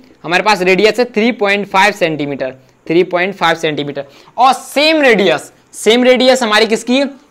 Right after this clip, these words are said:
हेमिस्फीयर की। ये हमारे पास क्वेश्चन में दे रखा है। The total height of the toy is five, fifteen point five सेंटीमीटर।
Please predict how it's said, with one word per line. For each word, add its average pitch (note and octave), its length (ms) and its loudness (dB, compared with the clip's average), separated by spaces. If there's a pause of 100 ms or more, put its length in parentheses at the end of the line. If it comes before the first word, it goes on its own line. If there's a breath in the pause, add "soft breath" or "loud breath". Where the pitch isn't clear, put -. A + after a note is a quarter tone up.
(120)
हेमिस्फीयर F#3+ 540 0
की। E3 120 -6
ये E3+ 160 2
हमारे G3+ 260 0
पास G3 200 0
क्वेश्चन F#3+ 340 -4
में G#3+ 160 -6
दे F3+ 120 0
रखा C#3 220 0
है। - 280 -8 (200 loud breath)
The F#3 120 0
total A#3 360 2
height A#3 340 2
of A3+ 160 2
the A3 120 2 (140)
toy A3 160 4 (160)
is G3+ 180 -2 (320 soft breath)
five, G3 240 2 (200)
fifteen G3+ 360 -2
point A#3+ 240 -2
five A3+ 220 0
सेंटीमीटर। D#3 520 -4